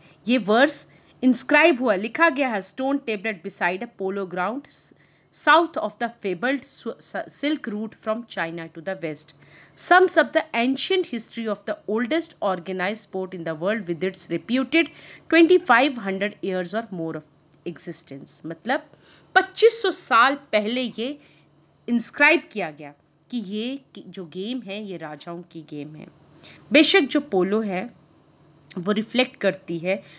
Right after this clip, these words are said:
qualities that made the Mongol hordes the greatest nation of horsemen in the ancient world। मतलब ये मंगोल जो कि ग्रेटेस्ट हॉर्समैन थे एंशिएंट वर्ल्ड के,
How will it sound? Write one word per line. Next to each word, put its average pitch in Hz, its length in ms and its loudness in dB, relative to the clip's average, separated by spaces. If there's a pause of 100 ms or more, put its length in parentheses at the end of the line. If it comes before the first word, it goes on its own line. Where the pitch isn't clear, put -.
(180)
qualities 180 540 2 (400)
that 214 300 0
made 196 260 -2
the 185 220 -6
Mongol 175 540 -2 (760)
hordes 226 640 2
the 180 60 -6 (140)
greatest 220 460 -2
nation 185 360 -2
of 196 80 -4 (160)
horsemen 170 380 -2 (140)
in 175 120 -6
the 185 100 -4 (140)
ancient 160 600 -10
world। - 240 -16 (460)
मतलब 226 440 -2 (200)
ये 196 100 2
मंगोल 175 640 2
जो 175 180 0
कि 226 260 -4 (1080)
ग्रेटेस्ट 269 600 6
हॉर्समैन 214 600 4
थे 180 180 -8
एंशिएंट 160 440 -8
वर्ल्ड 147 220 -10
के, 147 180 -14